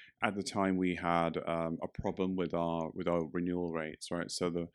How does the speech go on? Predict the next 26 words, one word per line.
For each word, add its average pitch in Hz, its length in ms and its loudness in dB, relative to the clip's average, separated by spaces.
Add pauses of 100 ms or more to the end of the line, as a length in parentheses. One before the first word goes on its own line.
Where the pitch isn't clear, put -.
(260)
you - 40 -10
know, 98 80 2
it's 87 80 0
a 87 40 -6
very 92 140 4
competitive - 480 -6
marketplace, 90 1080 0
um, 85 460 2
a - 40 -8
very 117 140 6
mature 101 360 2
market 90 400 0
that - 100 -2
I - 60 -2
was 90 100 -6
operating 85 520 -4
in, 82 240 -4 (400)
whereby 87 420 2
it's 87 240 -2
really 95 180 2
about 82 260 0
stealing 85 360 -2
market 82 320 -6
share 82 200 -2
from, 82 260 -6
from, 85 220 -4